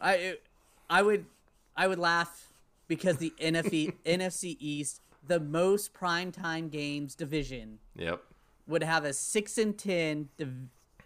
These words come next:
Speaker 1: division
Speaker 2: Yeah.
Speaker 1: winner hosting a playoff game.
Speaker 2: I mean, at best, it's gonna be seven and nine, whoever wins it. You know, if Washington
Speaker 1: Mm-hmm.
Speaker 2: wins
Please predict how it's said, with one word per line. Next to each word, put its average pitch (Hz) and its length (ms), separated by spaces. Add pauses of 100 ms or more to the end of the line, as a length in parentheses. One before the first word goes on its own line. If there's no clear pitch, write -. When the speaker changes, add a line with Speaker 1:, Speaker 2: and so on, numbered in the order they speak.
(180)
Speaker 1:
division 175 500
Speaker 2:
Yeah. - 80
Speaker 1:
winner 131 440
hosting 147 360
a 139 60
playoff 123 360 (100)
game. 113 160 (420)
Speaker 2:
I 123 60
mean, 143 140
at 156 200
best, 160 280
it's 139 120
gonna 123 180
be 117 120
seven 107 360
and 87 140
nine, 78 380 (260)
whoever 87 340
wins 78 320
it. - 120 (120)
You 92 100
know, 80 140
if 85 140
Washington 101 440
Speaker 1:
Mm-hmm. 101 80
Speaker 2:
wins 98 460